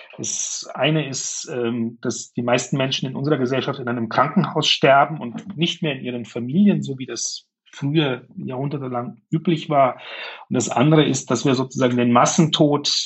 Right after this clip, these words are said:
zumindest seit neunzehnhundertfünfundvierzig, eigentlich nur kennen als, ähm, Problem, das Gesellschaften, die weit weg sind von uns, das,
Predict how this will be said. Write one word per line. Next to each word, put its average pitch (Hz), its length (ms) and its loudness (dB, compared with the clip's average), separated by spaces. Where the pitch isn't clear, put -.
zumindest 127 540 -4
seit 123 300 2
neunzehnhundertfünfundvierzig, 123 2000 -4
eigentlich 160 520 4
nur 143 200 0
kennen 139 560 0
als, 123 840 0
ähm, 120 520 2
Problem, 127 640 4
das - 400 2
Gesellschaften, 120 760 2
die 113 140 2
weit 113 260 4
weg 123 160 4
sind 113 300 4
von 107 160 0
uns, 101 200 -8
das, - 200 -6